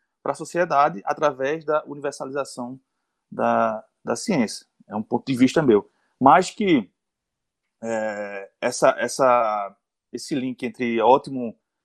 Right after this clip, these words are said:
professor e um ótimo pesquisador, eu acredito que um professor, um professor bom, na minha opinião, ele vai ser um ótimo pesquisador se ele quiser. Se ele quiser ser um pesquisador, ele vai ser um ótimo pesquisador.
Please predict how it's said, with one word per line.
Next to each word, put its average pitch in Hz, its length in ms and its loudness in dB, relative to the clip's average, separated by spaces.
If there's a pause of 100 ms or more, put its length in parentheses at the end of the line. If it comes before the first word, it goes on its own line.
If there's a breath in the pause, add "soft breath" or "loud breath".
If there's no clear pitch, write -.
(180)
professor 120 720 0
e 113 60 -2
um 110 100 -2
ótimo 117 220 0
pesquisador, 117 840 0 (260)
eu 208 120 4
acredito 220 400 0
que 226 80 -10
um 208 60 -6
professor, 160 960 -4 (720)
um 147 60 -12
professor 180 500 2
bom, 127 540 4
na 113 120 -10
minha 127 100 -6
opinião, 120 380 -6 (400)
ele 175 180 0
vai 185 140 4
ser 175 220 -2
um 170 100 -8
ótimo 175 240 -2
pesquisador 156 500 -4
se 156 220 -8
ele 165 100 -8
quiser. 113 480 -6 (240)
Se - 140 -8
ele 180 80 -6
quiser 151 260 2
ser - 140 -8
um 127 60 -8
pesquisador, 123 340 -10
ele 135 80 -8
vai 139 80 -2
ser - 160 -8
um 135 60 -4
ótimo 139 180 -4
pesquisador. 127 340 -8